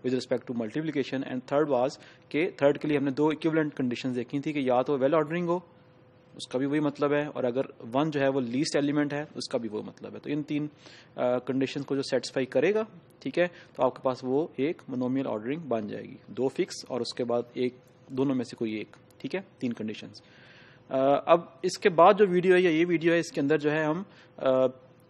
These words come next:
तीन डिफरेंट किस्म की मोनोमियल ऑर्डरिंग, ठीक है, और ये तीनों मोनोमियल ऑर्डरिंग जो है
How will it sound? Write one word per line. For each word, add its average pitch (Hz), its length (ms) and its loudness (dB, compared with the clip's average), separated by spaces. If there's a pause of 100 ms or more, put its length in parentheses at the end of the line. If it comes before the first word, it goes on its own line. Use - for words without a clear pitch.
तीन 196 280 0
डिफरेंट 165 520 2 (220)
किस्म 147 280 0
की 147 140 -2
मोनोमियल 135 340 2
ऑर्डरिंग, 101 360 -4 (380)
ठीक 113 160 -6
है, 147 120 -2 (340)
और 135 160 4
ये 160 140 2
तीनों 185 280 0
मोनोमियल 160 480 2
ऑर्डरिंग 143 360 4
जो 143 80 0
है 139 180 0